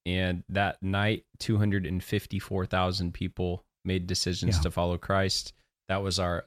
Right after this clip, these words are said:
Speaker 1: the largest crusade we've ever done, but we have had at least four crusades of more than a hundred thousand people. And, uh, we've had them with hundreds of people and individuals in living rooms as
Speaker 2: Yeah.
Speaker 1: well. So we'll go, you know, to the smallest places or the largest places for sure.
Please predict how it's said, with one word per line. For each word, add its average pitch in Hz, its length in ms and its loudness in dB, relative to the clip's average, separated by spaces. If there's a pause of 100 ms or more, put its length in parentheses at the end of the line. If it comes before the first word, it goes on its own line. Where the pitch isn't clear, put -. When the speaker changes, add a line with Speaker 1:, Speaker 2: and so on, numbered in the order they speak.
Speaker 1:
the 87 100 -2
largest 95 400 2
crusade 90 400 -2
we've 87 140 -2
ever 87 180 -2
done, 87 280 -2
but 87 160 -2
we 98 160 0
have 92 180 0
had 90 400 0
at 85 220 -6
least 107 340 0
four 101 340 0
crusades 92 560 0
of 90 140 -2
more 90 220 0
than 87 160 0
a 82 60 0
hundred 92 280 0
thousand 85 400 -2
people. 92 420 -4 (640)
And, 85 260 -2
uh, 80 300 -2
we've 101 320 0
had 117 360 2
them 131 160 4
with 131 320 0
hundreds 107 580 0
of 90 240 -8
people 87 520 -6
and 110 320 0 (240)
individuals 135 720 2
in 135 140 2
living 143 240 4
rooms 120 260 2
as 123 80 6
Speaker 2:
Yeah. 123 100 6
Speaker 1:
well. 98 200 4
So - 160 -4
we'll 117 180 2
go, 123 380 2 (440)
you 110 80 -4
know, 98 140 0
to 95 100 -4
the 92 120 -4
smallest 104 500 -2
places 98 320 -4
or 95 140 -4
the 90 120 -4
largest 90 420 -6
places - 380 -6
for - 160 -12
sure. 90 240 -10